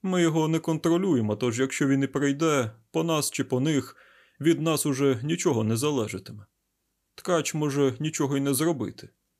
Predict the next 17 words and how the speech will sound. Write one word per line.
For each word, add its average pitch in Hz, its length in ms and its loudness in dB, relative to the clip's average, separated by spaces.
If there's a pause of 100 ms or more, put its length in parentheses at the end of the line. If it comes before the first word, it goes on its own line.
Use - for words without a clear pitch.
Ти - 140 0
ж - 120 -4
сам 139 220 0
казав, 104 380 -2
Айзе, 110 340 -2 (440)
він 175 360 -2
діятиме 147 520 -2
так, 139 360 -2
як 131 160 -2
йому 135 180 0
заманеться». 143 680 -4 (1040)
«Отже», 120 840 2 (180)
повільно 110 460 0
резюмував 110 520 -2
Седрах, 90 580 -6 (360)
«ми 131 540 2
вирушаємо». 117 880 0